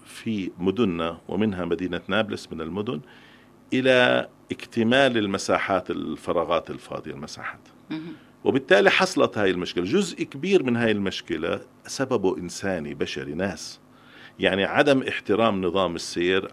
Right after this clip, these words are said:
Speaker 1: عدم وجود، الناس بتوقف في مواقف ب-، ب-، ب-،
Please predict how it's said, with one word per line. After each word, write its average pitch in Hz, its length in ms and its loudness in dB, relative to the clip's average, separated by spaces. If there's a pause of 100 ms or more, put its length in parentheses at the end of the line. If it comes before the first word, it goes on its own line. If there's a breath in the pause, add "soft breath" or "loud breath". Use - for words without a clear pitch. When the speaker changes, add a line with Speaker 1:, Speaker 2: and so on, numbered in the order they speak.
Speaker 1:
عدم 98 400 2
وجود، 92 640 0
الناس 90 540 -2
بتوقف 90 440 -2
في 92 100 -8
مواقف 87 720 -2
ب-، 87 60 0
ب-، 82 360 -2 (440 loud breath)
ب-، 82 580 0